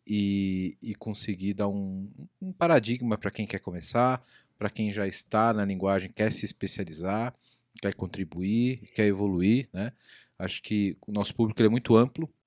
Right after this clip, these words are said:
nesse sentido de tecnologia e eu acho que ter essa visão, é, esse raio-x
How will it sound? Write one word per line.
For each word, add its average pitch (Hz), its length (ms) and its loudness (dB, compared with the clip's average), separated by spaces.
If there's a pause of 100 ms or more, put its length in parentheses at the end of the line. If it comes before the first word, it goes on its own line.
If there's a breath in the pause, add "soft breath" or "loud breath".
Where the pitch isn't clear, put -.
(120)
nesse 98 240 -2
sentido 95 320 -8
de 90 140 -12
tecnologia 92 680 -4 (540 soft breath)
e 98 1040 0
eu 98 160 2
acho 95 180 2
que - 140 -10
ter 107 340 2
essa 101 220 -2
visão, 98 560 -4 (400 soft breath)
é, 90 420 0
esse - 200 -4
raio-x 117 840 2